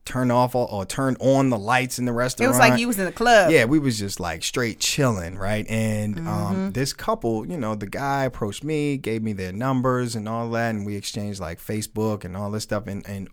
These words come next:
Speaker 1: in hopes to, uh, catch up.
Speaker 2: Mm-hmm.
Speaker 1: But again, we met them through my brother.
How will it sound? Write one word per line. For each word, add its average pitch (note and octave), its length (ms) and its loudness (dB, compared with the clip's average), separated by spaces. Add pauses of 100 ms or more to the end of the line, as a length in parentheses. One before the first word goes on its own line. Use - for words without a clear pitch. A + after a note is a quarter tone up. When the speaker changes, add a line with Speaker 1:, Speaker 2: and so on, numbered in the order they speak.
(360)
Speaker 1:
in G#2+ 200 -4
hopes A#2 320 -2
to, A2 340 0
uh, G#2 160 0
catch - 320 -8
up. - 320 2 (120)
Speaker 2:
Mm-hmm. F3+ 340 -6 (1800)
Speaker 1:
But G2+ 440 2 (460)
again, A2+ 580 -2
we A2+ 80 -2
met G#2 240 -2
them G2 140 -8
through A2 460 -2
my G2 280 -8
brother. G3+ 680 0